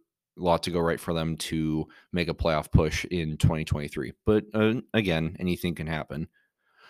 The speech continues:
One guy to keep an eye on this year, uh, Mike Yastrzemski. You know, we've got s-, some break hitters who we're hoping break out, like Joey Bart and, uh, hopefully, like, LaMonte Wade can kinda return to form, people like that. But Yastrzemski,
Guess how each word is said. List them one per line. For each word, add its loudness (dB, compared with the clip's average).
One 4
guy 8
to 8
keep 2
an 4
eye 4
on 4
this 0
year, 4
uh, 6
Mike 2
Yastrzemski. -2
You -4
know, 0
we've 0
got 2
s-, -4
some 0
break 0
hitters -2
who -2
we're -4
hoping -2
break -4
out, 0
like -4
Joey 0
Bart -2
and, -6
uh, -4
hopefully, -2
like, -4
LaMonte 0
Wade 0
can -6
kinda -4
return -4
to -4
form, -2
people -2
like -4
that. -2
But 2
Yastrzemski, 0